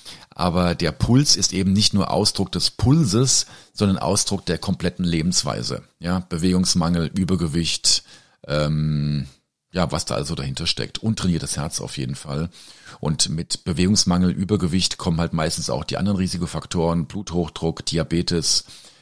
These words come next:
äh, Fettstoffwechselstörung. Und das wirkt sich eben alles als, ähm, ähm, Ergebnis darauf hinaus, dass ihr, ja, einfach kürzer lebt. Beziehungsweise positiv gesprochen, all die das nicht haben, leben einfach deutlich länger.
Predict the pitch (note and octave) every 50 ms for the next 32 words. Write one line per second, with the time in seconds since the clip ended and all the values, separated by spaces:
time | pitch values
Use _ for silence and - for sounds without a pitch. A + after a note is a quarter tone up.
0 | _ _ - D2 D#2+ D2+ - - G#2 G2+ - - G#2 F2 - F2 E2+ - - F2
1 | D#2 - - E2 D2+ D#2+ D#2 D#2 D#2 D#2 C#2 - - - - _ _ - D#2 -
2 | F#2 - - D#2 F#2 F#2+ - - - E3 - - D#2 F2 E2+ - - - F#2 G2
3 | G2 - - - - D#2 D#2+ D#2 - - - - D#2+ D#2 D#2+ D#2+ D#2 D#2+ D#2 D2+
4 | C#2+ - _ _ - D#2 D2 C2 - - - - F#2 F2+ - E2+ - - E2+ E2+
5 | E2 F2 E2 - - F2 D#2+ D#2+ D#2+ D#2 D#2 D#2+ - - - - - - - -
6 | _ _ - _ - D#2+ D2 - - - - E2 E2 D#2+ D2+ D2+ C#2+ D2 - _
7 | _ - C#3 D3 - C#2+ - - E2 - - F#2+ F2+ - - A#2 A2 B2 C3+ -
8 | - - - - - - - G#3 F#3+ D#3 - - - G2+ A2+ A2 A2+ C3 C3 -
9 | B2+ - - - A2 G#2+ G#2 B2 C3 A#2+ - - - - - - - - - G2+
10 | A2+ G#2 F2+ G#2 F#2 F2 A#2+ D3+ C#3 - - G2+ F2+ E2+ F2 F2 G2 G#2+ C3+ C3+
11 | C3 - - - _ _ _ - F2+ F#2 F2+ E2+ F#2+ - D#2 E2 - - G2+ -
12 | E2+ D#2 D2+ - F#2+ - - D#2 D2+ D2+ C2 C#2